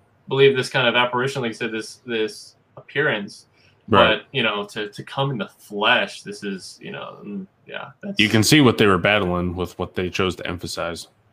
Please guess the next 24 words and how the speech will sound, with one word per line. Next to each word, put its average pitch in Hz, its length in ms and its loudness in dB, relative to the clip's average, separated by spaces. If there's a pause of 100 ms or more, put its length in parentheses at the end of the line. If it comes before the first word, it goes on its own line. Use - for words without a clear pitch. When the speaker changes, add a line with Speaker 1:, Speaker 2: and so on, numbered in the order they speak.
(120)
Speaker 1:
Yeah, 151 220 4
like, 117 260 2 (140)
every 160 260 4
one 147 200 6
of 143 100 4
these 135 240 2
things 139 340 2
is 117 140 -6
kind 127 200 2
of 117 140 0
like 120 220 2
a, 104 400 2
you 117 100 -6
could - 180 -8
see 120 280 -2
how 120 180 0
many 117 260 -2
things 120 300 -4
that 101 140 -8
they 110 180 2
are 104 520 -2 (260)
go-, 127 280 0
going 139 300 4
against. 101 560 -2